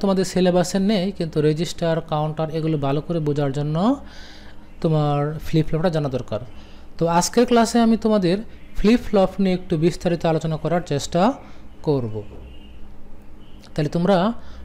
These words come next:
বুঝতে পেরেছো যে আমাদের আজকে ক্লাসের আলোচ্য বিষয় হলো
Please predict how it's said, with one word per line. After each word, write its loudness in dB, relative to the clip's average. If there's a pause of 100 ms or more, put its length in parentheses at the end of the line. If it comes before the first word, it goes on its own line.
(140)
বুঝতে 2
পেরেছো 2
যে 2
আমাদের 2
আজকে -2 (360)
ক্লাসের 0
আলোচ্য 0 (100)
বিষয় 0
হলো 2